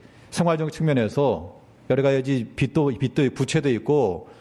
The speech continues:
대출도 많고, 그런데 어떻게 합니까? 그런 말, 말씀도 많이 하실 거예요. 자, 아무튼 하나님께서 우리에게 더하시는 대로, 또 지금 당장 하기 어려우시면, 야곱이 그랬잖아요. "나중에 하겠습니다.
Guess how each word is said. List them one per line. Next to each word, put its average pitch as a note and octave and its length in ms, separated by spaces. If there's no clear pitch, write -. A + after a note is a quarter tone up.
대출도 C#3+ 320
많고, A2+ 720
그런데 D3 200
어떻게 B2 240
합니까? A#2+ 640
그런 C#3+ 360
말, B2 260
말씀도 B2 320
많이 A#2+ 180
하실 B2+ 200
거예요. A2 480
자, G#2 140
아무튼 C#3 280
하나님께서 D#3 760
우리에게 C3+ 360
더하시는 B2 440
대로, F2+ 200
또 D#3+ 60
지금 F3+ 300
당장 D3 280
하기 F#3+ 280
어려우시면, C#3 640
야곱이 D#3 300
그랬잖아요. A#2 540
"나중에 C#3+ 340
하겠습니다. C3 540